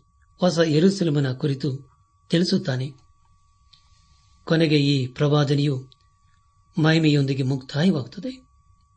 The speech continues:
ಯೆಶಾಯ ಪ್ರವಾದನೆ ಗ್ರಂಥ ಅರವತ್ತೈದನೇ ಅಧ್ಯಾಯ ಮೊದಲನೇ ವಚನದಲ್ಲಿ ಹೀಗೆ ಓದುತ್ತೇವೆ, "ವಿಜ್ಞಾಪಿಸಿಕೊಳ್ಳದವರಿಗೂ ಪ್ರಸನ್ನನಾಗಿದ್ದೆನು, ನನ್ನನ್ನು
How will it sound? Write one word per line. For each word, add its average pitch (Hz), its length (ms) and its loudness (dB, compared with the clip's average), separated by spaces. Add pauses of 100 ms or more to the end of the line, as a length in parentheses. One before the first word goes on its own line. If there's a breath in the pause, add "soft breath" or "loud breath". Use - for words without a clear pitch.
(880)
ಯೆಶಾಯ 151 280 0
ಪ್ರವಾದನೆ 135 460 -2
ಗ್ರಂಥ 135 280 -4 (1400)
ಅರವತ್ತೈದನೇ 139 540 0
ಅಧ್ಯಾಯ 135 400 -2 (1300)
ಮೊದಲನೇ 240 420 6
ವಚನದಲ್ಲಿ 139 560 -2
ಹೀಗೆ 139 220 0
ಓದುತ್ತೇವೆ, 135 580 -6 (1700)
"ವಿಜ್ಞಾಪಿಸಿಕೊಳ್ಳದವರಿಗೂ 170 1900 2 (440)
ಪ್ರಸನ್ನನಾಗಿದ್ದೆನು, 147 1120 -2 (840)
ನನ್ನನ್ನು 143 600 0